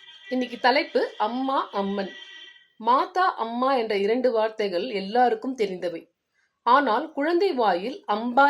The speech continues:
என்றுதான் சட்டென்று வரும். அம்மா, அம்பா இரண்டும் ஒன்றுதான். மாதா என்பது இலக்கண ரீதியான வார்த்தை.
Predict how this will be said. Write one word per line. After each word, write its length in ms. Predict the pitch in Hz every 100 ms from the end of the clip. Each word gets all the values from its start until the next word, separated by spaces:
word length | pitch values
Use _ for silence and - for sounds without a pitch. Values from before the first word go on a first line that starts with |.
| 269
என்றுதான் 460 | 208 196 180 311
சட்டென்று 560 | 403 240 - 214 202 190
வரும். 340 | 175 160 - _ _ _ _ _ -
அம்மா, 540 | 226 269 285 302 339
அம்பா 420 | - 214 240 254 254
இரண்டும் 500 | 196 196 226 240 339 -
ஒன்றுதான். 580 | 202 196 196 180 175 - _ _ _ _ _ _ _
மாதா 500 | - 214 262 339 359
என்பது 480 | 359 226 208 180 254
இலக்கண 340 | 226 269 294 277
ரீதியான 480 | 240 202 208 214
வார்த்தை. 460 | 202 180 170 - 160